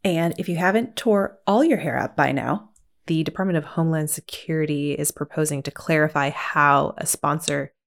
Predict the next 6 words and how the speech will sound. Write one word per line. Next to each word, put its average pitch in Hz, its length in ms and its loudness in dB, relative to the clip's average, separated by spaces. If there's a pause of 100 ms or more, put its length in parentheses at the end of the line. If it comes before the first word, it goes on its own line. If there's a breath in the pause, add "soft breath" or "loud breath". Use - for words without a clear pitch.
(220)
demonstrates 165 800 -2
the 185 60 -2
means 180 380 0
to 190 100 -4
maintain 185 440 -2
income 208 600 -2